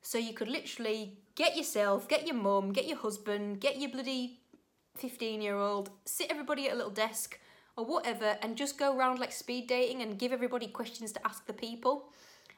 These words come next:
And then anybody who you really like, you can invite them back for an individual interview, okay? And anybody who's serious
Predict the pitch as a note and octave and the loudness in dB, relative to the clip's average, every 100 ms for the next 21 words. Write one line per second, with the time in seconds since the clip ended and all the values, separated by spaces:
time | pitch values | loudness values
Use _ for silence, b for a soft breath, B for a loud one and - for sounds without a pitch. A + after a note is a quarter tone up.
0 | - A3 A3 A3 D4+ E4+ D4+ D4 A#3+ B3 | -8 -4 -4 -2 -2 0 0 0 0 0
1 | A#3+ A#3 A#3 G#3+ G#3+ G3+ G#3 G3 G3 A#3+ | 0 -2 -6 -8 -6 -4 -2 0 0 0
2 | B3 - - G#3+ G#3+ G3+ A3 B3 B3 G#3+ | -2 -6 -12 -10 -8 -4 0 0 -2 -2
3 | G#3 G#3 - G3 G3+ G3+ G3 F#3+ F#3 F3+ | -2 -4 -6 -6 -6 -4 -4 -4 -8 -12
4 | F3 F3+ E3+ E3 D#3 D#3+ D#3+ D#3+ E3 F3+ | -12 -14 -14 -14 -12 -12 -12 -12 -10 -6
5 | G3 E3+ E3 - - C4+ C#4 B3+ | -6 -8 -10 -4 0 0 0 -6